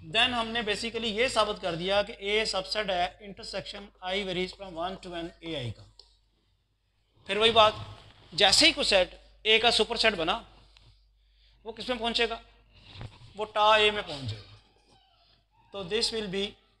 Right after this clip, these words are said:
intersection I varies from one to n A I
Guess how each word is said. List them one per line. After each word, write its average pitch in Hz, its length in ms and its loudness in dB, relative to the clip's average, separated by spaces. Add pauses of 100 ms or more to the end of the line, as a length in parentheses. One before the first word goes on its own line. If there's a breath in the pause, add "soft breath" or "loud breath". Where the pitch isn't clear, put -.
(800)
intersection 208 680 -6
I 196 160 -2
varies 196 280 -6
from 190 200 -10
one 185 200 -6
to 196 160 -14
n 190 160 -12 (1040)
A 196 200 0
I 185 120 6